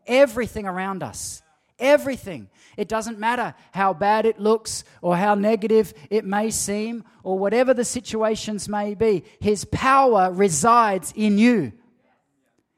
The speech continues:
His kingdom resides in you.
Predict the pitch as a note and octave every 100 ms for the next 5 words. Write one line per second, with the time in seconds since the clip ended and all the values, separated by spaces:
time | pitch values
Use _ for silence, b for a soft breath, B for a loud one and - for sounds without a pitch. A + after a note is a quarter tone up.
0 | _ - B3+ G3+ - B3+ D4+ C#4 A#3 G#3
1 | G#3+ E3+ B3+ A3+ F#3 F3+ - B A3 A#3
2 | A3 C#4 A#3+ B2+